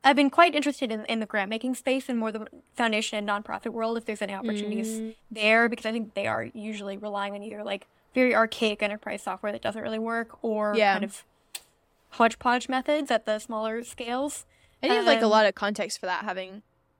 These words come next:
Speaker 2: I, actually, I, I'd be curious to, like, can you walk us through a bit of, like, what your process of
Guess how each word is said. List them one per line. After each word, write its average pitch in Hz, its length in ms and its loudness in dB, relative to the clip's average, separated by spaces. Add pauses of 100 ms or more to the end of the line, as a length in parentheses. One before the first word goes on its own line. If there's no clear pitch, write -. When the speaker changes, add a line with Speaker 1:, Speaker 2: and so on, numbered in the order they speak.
Speaker 2:
I, 247 220 4
actually, 277 540 2
I, 226 60 4
I'd 240 60 0
be 370 80 -4
curious 494 300 -4
to, - 120 0
like, 294 260 4 (360)
can 262 140 0
you 302 200 2
walk 214 360 2
us 226 220 0
through 196 760 -2 (100)
a 208 100 2
bit 185 240 -2
of, 190 120 -2
like, 202 240 -4
what 202 400 -2
your 208 100 -2
process - 580 -2
of 196 300 -4